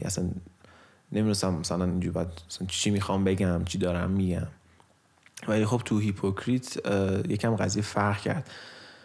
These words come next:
و، اه، هیپوکریت هم من اینجوری شدش که یه شبی یه اتفاقی حالا افتاده بود که بماند. <laughs> اه، شاید حالا بعداً راجبش حرف زدیم. اه، ولی آره، حالم خیلی خو-، خیلی خوب نبود،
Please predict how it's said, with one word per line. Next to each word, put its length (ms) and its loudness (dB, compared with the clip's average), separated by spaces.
و، 100 0
اه، 220 0
هیپوکریت 560 0
هم 140 4
من 280 2
اینجوری 220 2
شدش 320 0
که 80 0
یه 240 2
شبی 560 -2
یه 120 2
اتفاقی 440 -4
حالا 180 0
افتاده 320 -4
بود 140 -6
که 100 -8
بماند. 640 -2
<laughs> 1000 -14
اه، 200 -2
شاید 240 0
حالا 160 0
بعداً 360 2
راجبش 420 0
حرف 160 0
زدیم. 460 -2
اه، 440 -2
ولی 720 0
آره، 160 2
حالم 240 2
خیلی 220 0
خو-، 460 -12
خیلی 300 -4
خوب 300 -2
نبود، 460 0